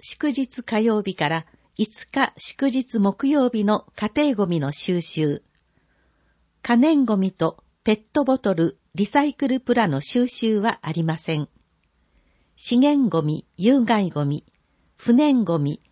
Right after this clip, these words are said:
その他プラは通常通り収集します。お問い合わせは各環境事業所、業務第一課。電話五零四の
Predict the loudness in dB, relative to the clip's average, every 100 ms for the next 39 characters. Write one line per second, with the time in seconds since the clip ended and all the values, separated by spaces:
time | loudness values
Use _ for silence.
0 | _ _ _ 0 4 4 2 -2 -2 -2
1 | 0 0 -2 -6 0 0 2 2 2 2
2 | 0 -2 -4 -4 -4 -4 -4 -6 -6 -10
3 | -20 _ _ _ _ _ _ _ _ _
4 | -4 2 4 4 0 0 -2 0 -2 -4
5 | _ -6 -4 -2 -4 -2 -4 0 0 0
6 | 0 0 -2 -2 -2 -4 -4 _ 0 4
7 | 4 2 -2 -2 -2 -6 -10 _ -2 -2
8 | _ _ _ _ _ _ _ -2 0 0
9 | -2 -4 _ 0 2 4 4 2 2 0
10 | 0 0 -2 -2